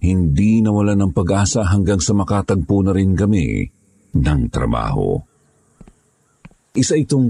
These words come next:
patahian ng mga damit pantulog. Marami silang gawa at kakaunti lang ang tauhan nila ng araw na yon.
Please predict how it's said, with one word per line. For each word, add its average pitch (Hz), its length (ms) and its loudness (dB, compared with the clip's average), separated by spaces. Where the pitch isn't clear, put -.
patahian 104 680 0
ng 95 140 2
mga 87 180 2
damit 78 240 -2
pantulog. 53 800 -2
Marami 92 400 2
silang 95 320 0
gawa 90 320 0
at 71 80 -10
kakaunti 82 480 0
lang 90 240 2
ang 82 100 0
tauhan 87 460 0
nila 87 240 0
ng 80 180 2
araw 67 380 -2
na 53 80 -2
yon. 50 320 -2